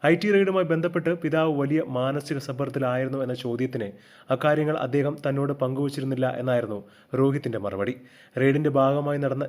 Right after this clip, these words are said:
ചോദ്യം ചെയ്യലുകളെക്കുറിച്ചോ മറ്റു ബുദ്ധിമുട്ടുകളെക്കുറിച്ചോ പിതാവ് വീട്ടിൽ സൂചിപ്പിച്ചിരുന്നില്ല. ബിസിനസ് കാര്യങ്ങൾ അദ്ദേഹം തന്നെയായിരുന്നു കൈകാര്യം ചെയ്തിരുന്നത്. സി ജെ റോയ് എന്ന വ്യക്തി ഒരു മനുഷ്യസ്നേഹി തന്നെയായിരുന്നു.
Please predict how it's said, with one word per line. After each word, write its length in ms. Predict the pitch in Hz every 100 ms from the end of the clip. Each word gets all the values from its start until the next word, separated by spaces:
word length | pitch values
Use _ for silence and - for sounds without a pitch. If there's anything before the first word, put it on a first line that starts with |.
| -
ചോദ്യം 360 | - 135 131 143
ചെയ്യലുകളെക്കുറിച്ചോ 720 | 143 139 135 135 131 123 135 - - - 170
മറ്റു 200 | 165 196
ബുദ്ധിമുട്ടുകളെക്കുറിച്ചോ 920 | 156 147 185 175 175 175 170 147 143 139
പിതാവ് 300 | 139 143 143
വീട്ടിൽ 420 | 131 127 139 139 -
സൂചിപ്പിച്ചിരുന്നില്ല. 760 | - 123 123 110 104 98 98 117 - - - -
ബിസിനസ് 340 | 170 175 233 214
കാര്യങ്ങൾ 340 | 196 190 185
അദ്ദേഹം 440 | 151 147 170 170 165
തന്നെയായിരുന്നു 640 | 147 151 143 131 123 123 -
കൈകാര്യം 440 | 120 127 127 113
ചെയ്തിരുന്നത്. 460 | 107 104 104 98 120
സി 200 | - 196
ജെ 140 | 202 226
റോയ് 200 | 220 214
എന്ന 120 | 208
വ്യക്തി 440 | 175 165 165 156 -
ഒരു 140 | 151
മനുഷ്യസ്നേഹി 680 | 143 139 143 175 - 139 127
തന്നെയായിരുന്നു. 600 | 117 117 104 101 101